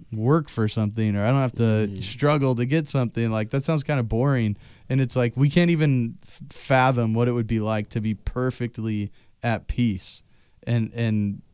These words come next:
Speaker 1: be able to experience that as ourselves, not as, like, you know, some dead, like, I just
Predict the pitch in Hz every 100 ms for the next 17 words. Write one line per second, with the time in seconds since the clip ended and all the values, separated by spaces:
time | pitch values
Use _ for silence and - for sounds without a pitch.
0 | - 120 123 123 120 110 101 - - 120
1 | 117 101 104 101 98 - 127 139 147 127
2 | - 113 110 131 135 - _ _ - 120
3 | 127 120 117 107 107 101 98 - - -
4 | 113 101 98 - 113 107 104 98 110 -
5 | 113 107 104 104 95 - 101 98 95 104
6 | 101 101 -